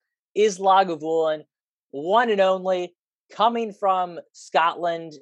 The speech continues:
uh, the Isles up there. It's terrific. It's peaty. I raided my father's liquor cabinet. I'm back home in the great state of Pennsylvania, in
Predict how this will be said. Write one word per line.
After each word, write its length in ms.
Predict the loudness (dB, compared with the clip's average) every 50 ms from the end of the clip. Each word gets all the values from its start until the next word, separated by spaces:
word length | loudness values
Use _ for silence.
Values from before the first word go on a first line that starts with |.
| _ -4
uh, 380 | 0 2 2 4 2 2 0 0
the 140 | -4 -8 -8
Isles 400 | -6 -4 -2 -2 -2 -2 -2 -2
up 180 | -2 -2 -2 -4 -4
there. 400 | 0 2 2 2 2 0 -2 -6 _ _ _ _ _ -14
It's 220 | -14 -14 -14 -14 -14
terrific. 560 | -12 -8 -4 -2 -2 -2 -2 -4 -6 -6 _ -10
It's 180 | -14 -14 -14 _ _
peaty. 440 | -12 -10 -8 -6 -6 -6 -6 -8 -10 _ _ _ _ _ _ _ _ -8
I 60 | -6
raided 380 | -4 -2 -2 -2 -2 -4 -4 -2
my 360 | -2 -2 0 -2 -2 -4 -6 -10 _ _
father's 400 | 2 2 2 2 0 -4 -6 -6
liquor 340 | -8 -8 -8 -8 -10 -12 -8
cabinet. 360 | -4 -2 -2 0 -2 -4 -8 -8
I'm 140 | -10 -14 -14 -18 _ _
back 300 | -2 0 0 0 -2 -4
home 420 | -6 -6 -4 -4 -4 -4 -6 -8 -14 _ _ _ _ _ _ _ _
in 300 | -6 -4 -4 -4 -6 -10 -12 _ _ -12
the 120 | -12 -12
great 440 | -10 -10 -8 -6 -6 -6 -6 -8 -12
state 300 | -16 -12 -8 -8 -6 -6
of 100 | -8 -10
Pennsylvania, 1000 | -12 -12 -12 -12 -10 -10 -10 -8 -4 -2 -2 -2 -2 -4 -4 -2 0 0 0 -2 -6 _ _ _ _ _ _ -2
in 260 | 0 2 2 2 0